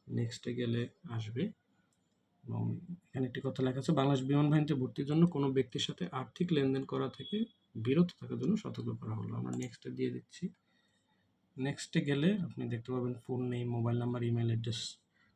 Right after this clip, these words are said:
date of birth সহ আরও অনেক অপশন আসে। এভাবে আস্তে আস্তে পরবর্তী ধাপগুলোতে যেতে হবে। তো আশা করি আমরা এখানে প্রথম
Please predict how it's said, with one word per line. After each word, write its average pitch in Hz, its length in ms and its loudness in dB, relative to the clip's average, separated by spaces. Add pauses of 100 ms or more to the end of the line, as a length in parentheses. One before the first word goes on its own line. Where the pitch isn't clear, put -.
(100)
date 120 180 -4
of 120 80 2
birth 113 380 0 (1200)
সহ 113 280 2
আরও 127 240 -2
অনেক 123 260 -6
অপশন 117 300 -6
আসে। 117 280 -4 (1800)
এভাবে 165 360 10
আস্তে 127 240 0
আস্তে 123 280 -2 (120)
পরবর্তী 127 420 -4
ধাপগুলোতে 117 480 -4
যেতে 107 260 -6
হবে। 95 220 -14 (1200)
তো 139 80 0
আশা 135 140 4
করি 170 240 10
আমরা 151 260 12
এখানে 151 260 8
প্রথম 151 460 6